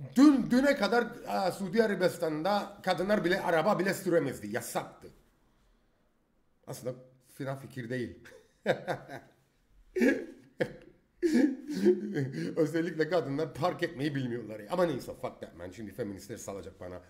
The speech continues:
Şaka ettim, şaka, şaka. Just joking, alright? Chill. Alright man. Atatürk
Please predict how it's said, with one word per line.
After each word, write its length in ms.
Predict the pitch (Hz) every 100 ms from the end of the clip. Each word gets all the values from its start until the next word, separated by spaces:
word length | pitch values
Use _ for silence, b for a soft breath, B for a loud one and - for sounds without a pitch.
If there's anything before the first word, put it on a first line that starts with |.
| -
Şaka 340 | - 131 143
ettim, 240 | 127 110 101
şaka, 400 | 117 101 107 -
şaka. 540 | - 123 107 92 _ _ _ _
Just 280 | 107 127 131
joking, 360 | 143 123 - 87
alright? 320 | 107 - _
Chill. 180 | - - - - b b b b b b b
Alright 260 | 190 196 135
man. 260 | 135 147 165 - b b b b _ _
Atatürk 580 | 208 208 294 262 269 -